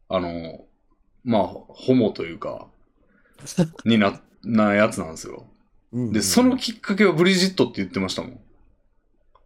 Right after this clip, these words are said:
Speaker 2: そうなんだ。
Speaker 1: うん。産んでましたよ、一人。ホモ。
Speaker 2: なるほど。
Speaker 1: <laughs>
Speaker 2: いや、人々の扉を開いているんですね。
Speaker 1: そうそうそうそう。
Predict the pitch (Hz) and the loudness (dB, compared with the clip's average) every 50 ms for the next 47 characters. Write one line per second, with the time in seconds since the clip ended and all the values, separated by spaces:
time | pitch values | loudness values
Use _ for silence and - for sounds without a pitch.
0 | _ _ - 113 120 143 151 135 107 92 87 82 78 76 73 - _ - 98 95 | _ _ -14 -8 -2 2 2 2 2 0 -4 -6 -8 -10 -12 -14 _ -4 -2 -2
1 | 92 87 85 82 - - _ _ _ _ _ _ _ _ _ - 156 165 160 156 | -2 -2 -4 -8 -14 -18 _ _ _ _ _ _ _ _ _ 0 2 4 4 4
2 | 151 139 135 131 - - - - - - - - _ _ _ - - - 90 85 | 4 4 2 0 0 -2 -4 -6 -6 -10 -16 -18 _ _ _ -12 -8 -6 -6 -6
3 | 82 - - - _ _ _ _ _ _ - - - 87 85 82 80 - 117 123 | -8 -10 -16 -20 _ _ _ _ _ _ -14 -10 -10 -10 -10 -8 -4 -2 0 0
4 | 120 117 113 120 107 110 101 90 85 - - - - - 147 - - - 208 - | 0 0 0 0 0 0 0 0 -2 -6 -8 -8 -6 -6 -6 -6 -6 -2 0 0
5 | 269 269 - 269 - - - - - - _ _ _ _ - 113 104 - - 170 | 2 2 0 -2 -4 -6 -10 -16 -18 -18 _ _ _ _ -2 -2 0 4 6 6
6 | 151 139 123 - 98 98 - - 139 127 131 131 135 127 123 123 127 123 123 120 | 6 6 4 0 -2 -2 0 2 4 4 6 8 8 8 8 8 6 2 2 2
7 | - 123 143 131 120 110 - - 101 135 92 90 85 82 80 - 92 92 92 92 | 6 8 8 8 8 6 2 0 -2 -2 -2 -4 -4 -6 -6 -6 -6 -8 -8 -6
8 | - 107 117 110 101 92 95 92 87 90 85 - - - 226 160 - | -2 2 2 2 2 2 -2 -2 -2 -4 -6 -8 -4 -4 -2 -4 -4